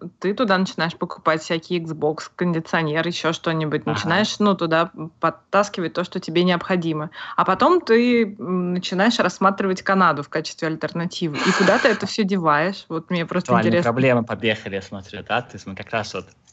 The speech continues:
Speaker 2: ближайшие две недели, что нас до отъезда остались, как
Speaker 1: Конечно.
Speaker 2: раз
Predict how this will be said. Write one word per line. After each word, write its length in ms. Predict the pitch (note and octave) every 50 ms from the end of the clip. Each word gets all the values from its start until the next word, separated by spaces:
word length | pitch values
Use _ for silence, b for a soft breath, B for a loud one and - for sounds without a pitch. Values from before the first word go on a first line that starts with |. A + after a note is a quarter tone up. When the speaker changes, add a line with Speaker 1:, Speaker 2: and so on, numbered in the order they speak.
| _ _ _ _
Speaker 2:
ближайшие 600 | - A#2+ C3 B2+ G#2+ B2+ A#2+ A#2 A#2+ A2+ - B2+ A2
две 160 | A2 A2 G#2+
недели, 300 | G#2+ - - A#2 G#2+ G#2
что 140 | - - A2
нас 120 | G#2 G2
до 80 | G#2 A#2
отъезда 360 | A2+ - A#2+ A#2 A2 G#2 G#2
остались, 320 | G#2+ G#3 A3+ C3+ D4+ B3+
как 80 | G3+ G3+
Speaker 1:
Конечно. 200 | G3+ - - A#3
Speaker 2:
раз 180 | A#3+ G3 -